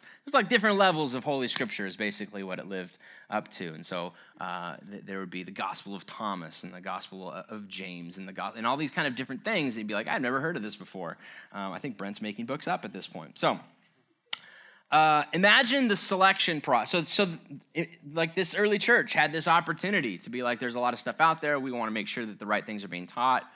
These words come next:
Um, so they, they began what's called the selection or the canonicity project, basically. What books are gonna become the canon of Scripture? The,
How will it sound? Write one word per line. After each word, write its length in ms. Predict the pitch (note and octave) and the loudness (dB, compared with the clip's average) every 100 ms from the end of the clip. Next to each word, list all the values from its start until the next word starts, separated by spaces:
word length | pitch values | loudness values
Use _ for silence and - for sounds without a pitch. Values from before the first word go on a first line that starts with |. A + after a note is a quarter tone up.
| - - - - | -18 -16 -16 -4
Um, 480 | A2+ A2 G#2+ G#2 G2+ | -2 0 -2 -4 -8
so 640 | - G3 F#3+ B2+ C#3 D#3+ - _ _ A#2+ | -2 4 6 6 0 -4 -10 _ _ -2
they, 360 | D3+ D#3+ D3+ - | 2 2 0 -4
they 220 | C#3 D3+ | -2 -2
began 580 | C#3+ C#3 C#3+ C3 D#3 D3+ | 0 -2 -2 -2 0 -2
what's 160 | C3+ | -4
called 340 | - C3 C3+ B2+ | 0 2 2 2
the 240 | C3+ C3 | -2 -2
selection 580 | C3 - C3+ C#3 - C#3+ | -2 -2 0 0 0 0
or 100 | C3 | 0
the 100 | B2 | -2
canonicity 1000 | - - C#3+ C#3+ C3+ C3+ D3+ C3 B2+ B2 | -6 -6 -4 -2 0 0 0 0 -2 -2
project, 680 | - B2 A2 F#2+ D#2+ - - | 0 2 2 -2 -8 -10 -8
basically. 440 | G2+ - F2+ F#2+ | -6 -6 -8 -8
What 300 | F#2+ A#2+ - | -4 -4 -4
books 220 | B2 A#2 | -6 -4
are 80 | A#2+ | -6
gonna 160 | A2+ A2 | -6 -4
become 500 | A2 - A2 G#2+ G#2+ | -4 -4 -4 -4 -6
the 80 | G#2 | -8
canon 540 | - A2+ G#2 G#2 G#2 | -6 -6 -4 -4 -6
of 140 | E2+ | -8
Scripture? 420 | - G#2+ - F2+ E2+ | -10 -10 -8 -10 -10
The, 380 | F#2 F2+ F2 | -6 -4 -4